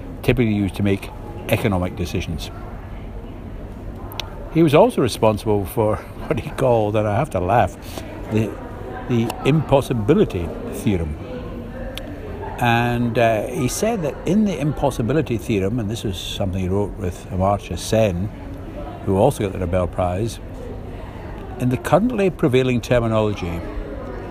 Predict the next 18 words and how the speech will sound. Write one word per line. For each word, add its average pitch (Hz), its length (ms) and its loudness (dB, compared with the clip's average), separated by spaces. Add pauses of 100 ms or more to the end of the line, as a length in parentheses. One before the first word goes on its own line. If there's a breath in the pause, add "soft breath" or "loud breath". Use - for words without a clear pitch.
(180)
there 113 100 4
exists 113 380 2
no 147 420 8
social 135 480 2
welfare 113 380 4
function 95 500 -2 (520 loud breath)
satisfying 120 720 6
a 101 40 0
set 117 220 2
of 117 80 2
conditions 104 500 0
necessary 101 520 2
for 98 200 0
democratic 92 720 2
legitimacy 156 640 2 (840)
and 180 140 6
informational 107 560 2
efficiency." 95 500 -2